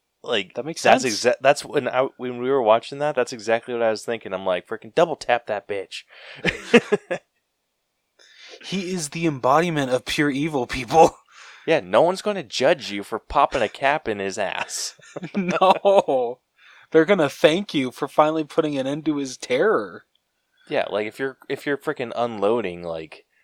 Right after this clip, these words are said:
Speaker 1: a, a, a revolver on him, like, maybe that might be a little far, but no
Speaker 2: I
Speaker 1: one's
Speaker 2: don't know.
Speaker 1: gonna
Speaker 2: I don't
Speaker 1: blame you
Speaker 2: think
Speaker 1: for
Speaker 2: anyone
Speaker 1: popping
Speaker 2: would.
Speaker 1: Yeah, like, okay, maybe in that, in that is-,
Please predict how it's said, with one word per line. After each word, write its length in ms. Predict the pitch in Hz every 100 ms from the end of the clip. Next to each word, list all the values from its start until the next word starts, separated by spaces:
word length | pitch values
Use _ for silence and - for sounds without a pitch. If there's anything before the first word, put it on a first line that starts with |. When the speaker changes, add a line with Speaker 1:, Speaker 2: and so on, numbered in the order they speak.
| _ _ _ _ -
Speaker 1:
a, 80 | - - - -
a, 120 | 98 90 _ _ _ _ _ _ _ -
a 100 | 107
revolver 720 | 90 85 90 101 104 92 85
on 160 | 82 82
him, 320 | 82 85 82
like, 220 | 82 80 92
maybe 260 | 101 90
that 260 | 80 87 98
might 180 | 127 123
be 120 | 135
a 100 | 135
little 220 | 135 139
far, 480 | 135 151 143 147 151 - - _
but 200 | 107 104
no 60 | 117
Speaker 2:
I 100 | 143
Speaker 1:
one's 120 | 147
Speaker 2:
don't 80 | 123
know. 60 | 123
Speaker 1:
gonna 40 |
Speaker 2:
I 80 | 110
don't 60 | 117
Speaker 1:
blame 60 | 113
you 60 | 113
Speaker 2:
think 40 | 104
Speaker 1:
for 60 |
Speaker 2:
anyone 200 | 123 120 107 107
Speaker 1:
popping 120 | 107
Speaker 2:
would. 200 | 101 78 _ _ _ _ - _
Speaker 1:
Yeah, 180 | 302 - -
like, 200 | 117 95
okay, 220 | 113 92
maybe 240 | 90 143
in 80 | -
that, 260 | 82 - 101
in 100 | 90
that 200 | 92 -
is-, 140 | 90